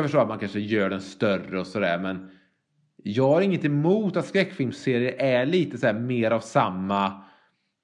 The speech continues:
nästan lite T V-seriestänk, att, ja, vi inkl-, någonting nytt för var-, varje avsnitt, men det kan ändå vara ungefär samma som rullar på. För den trettonde lyckas lite bättre med det på ett sätt, att det bara var,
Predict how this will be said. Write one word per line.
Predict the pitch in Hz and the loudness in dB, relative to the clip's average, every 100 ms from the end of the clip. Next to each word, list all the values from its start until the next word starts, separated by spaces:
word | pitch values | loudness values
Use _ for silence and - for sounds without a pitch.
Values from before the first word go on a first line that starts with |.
| _ | _
nästan | 139 139 135 | -2 0 0
lite | 117 - | -2 2
T | 160 | 2
V-seriestänk, | 107 104 117 104 104 - - 117 117 196 143 98 | 2 -2 0 0 -2 -6 -12 -8 0 0 0 -2
att, | 113 80 | -2 0
ja, | 117 127 | -2 0
vi | 135 | 2
inkl-, | 143 143 147 147 - | 0 0 -4 -4 -4
någonting | 165 185 190 156 143 | 0 2 2 2 2
nytt | 139 143 | 0 0
för | 131 | 0
var-, | 120 | 2
varje | 117 110 | 2 2
avsnitt, | 107 98 - 92 - | 0 -2 -4 -8 -6
men | 127 | -2
det | |
kan | 170 | 0
ändå | 151 | 2
vara | 131 131 | 2 2
ungefär | 123 113 | 0 -4
samma | - 117 101 95 | 0 0 0 -4
som | 104 | -2
rullar | 104 107 | 0 0
på. | 101 175 104 80 - - - _ _ | 0 2 2 -2 -8 -20 -20 _ _
För | 135 | 2
den | 139 | 2
trettonde | 139 135 - 131 147 | 2 -2 0 0 0
lyckas | 180 135 127 | 2 0 -2
lite | 120 | -2
bättre | 117 - - 170 | -2 -2 -2 0
med | 196 | 2
det | 135 | 2
på | 117 | 0
ett | 95 | -2
sätt, | 101 | -4
att | 101 | -2
det | |
bara | 107 104 | 0 2
var, | 104 95 - - | 4 2 0 -6